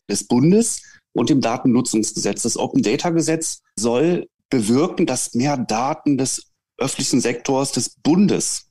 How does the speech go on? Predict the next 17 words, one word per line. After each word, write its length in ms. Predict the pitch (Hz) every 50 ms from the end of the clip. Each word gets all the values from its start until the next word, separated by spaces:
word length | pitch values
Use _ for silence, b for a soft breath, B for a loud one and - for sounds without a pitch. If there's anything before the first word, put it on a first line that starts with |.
| _ _
bereitgestellt 800 | - 120 120 120 135 131 - - - - - 107 95 90 - -
werden. 360 | 92 90 87 - - - - - _ _ _ _ _ _
Also 140 | - 110 -
dass 140 | 240 -
überhaupt 320 | 107 226 - - - - -
mehr 180 | 123 127 123
Daten 680 | 110 101 - 107 104 117 127 143 - - 139 135 131 123
quasi 640 | - - 117 104 113 123 117 131 135 131 131 123 B B B B B _
geöffnet 880 | - 110 101 131 - - 98 - - - 131 117 113 113 - - - - - _ _
nutzbar 480 | - 113 143 143 - - - 220 196 185
sind. 240 | - 185 170 151 - -
Das 180 | - 220 -
Datennutzungsgesetz 1300 | - - 240 - - 240 240 294 339 - - 208 202 - - - - 156 151 180 196 190 - - - -
setzt 380 | - 127 147 - - - - _ _ _
bereitgestellte 760 | - 131 110 110 113 127 165 170 - - - - 127 131 131 120
Daten 320 | - 101 107 107 - 113
voraus 640 | - - 117 95 98 107 175 240 240 - - -